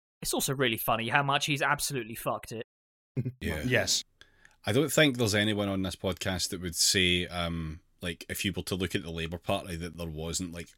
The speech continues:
Speaker 2: a, a kind of purposeful and complete gutting of ideological new,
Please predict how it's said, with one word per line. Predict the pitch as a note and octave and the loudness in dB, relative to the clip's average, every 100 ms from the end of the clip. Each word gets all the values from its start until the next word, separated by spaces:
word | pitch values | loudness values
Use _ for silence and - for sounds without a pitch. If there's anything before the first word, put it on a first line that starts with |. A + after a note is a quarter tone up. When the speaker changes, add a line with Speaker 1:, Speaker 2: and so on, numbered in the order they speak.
| _ - | _ -10
Speaker 2:
a, | E2 - | -8 -6
a | - | -6
kind | - E2+ | -4 -6
of | D#2 - | -8 -14
purposeful | - F#2+ - G#2+ - G#2 F2+ | -4 -4 -2 -2 -2 -2 -4
and | F2 E2+ | -6 -10
complete | - E2+ D#2+ - F2 - _ F2+ D#2 | -6 -6 -6 -4 -4 -6 _ -12 -6
gutting | E2+ D#2+ - G2 F2 | -4 -2 0 0 -2
of | E2+ E2+ D#2+ D2+ C#2+ - - _ - | -4 -4 -4 -4 -6 -10 -12 _ -6
ideological | E2+ F2+ F2+ G2 E2+ E2 D#2+ - E2 | 0 2 4 2 2 -2 -4 -4 -4
new, | D2+ D2+ D2+ D#2+ | -4 -2 -2 -4